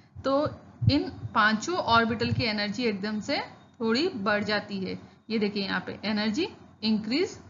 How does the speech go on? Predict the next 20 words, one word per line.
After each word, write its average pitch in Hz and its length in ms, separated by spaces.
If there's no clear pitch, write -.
हो 214 120
गई। 175 220
अब 277 200
क्या 320 120
होता 302 280
है 285 200
कि 277 140
जो 277 180
ligand 254 480
हैं 240 260
उनके 240 240
ऊपर 311 180
negative 269 460
charge 277 400
है 269 160
उनके 247 360
बीच 269 260
में, 302 320
और 254 360
metal 233 500